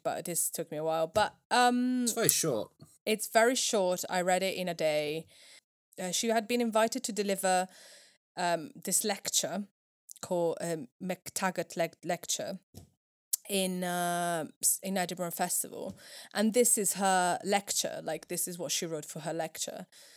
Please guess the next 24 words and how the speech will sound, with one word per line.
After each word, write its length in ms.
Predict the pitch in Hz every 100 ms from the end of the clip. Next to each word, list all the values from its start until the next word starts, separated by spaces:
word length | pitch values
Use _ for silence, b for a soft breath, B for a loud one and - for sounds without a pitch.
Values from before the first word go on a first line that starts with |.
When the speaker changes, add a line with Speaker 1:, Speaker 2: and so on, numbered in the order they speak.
| B B B _ -
Speaker 1:
and, 420 | 180 170 175 170
um, 440 | 180 175 175 170 -
it's, 320 | 214 190 - -
um, 360 | 185 180 175 -
it, 180 | 175 185
there's 200 | 196 185
a, 320 | 185 170 170 -
there's 260 | 185 185 190
a 100 | 175
beginning. 540 | 185 214 233 285 359 - - -
So 380 | - 190 175 175 -
she, 260 | - 196 175
she 180 | - -
talks 340 | - 202 196 -
ab-, 140 | - -
a 80 |
li-, 160 | 185 175
the 100 | 170
beginning 280 | 190 214 208
of 100 | 202
the 60 | 170
book 360 | 196 214 -
is 200 | 185 -
she 460 | - - 185 175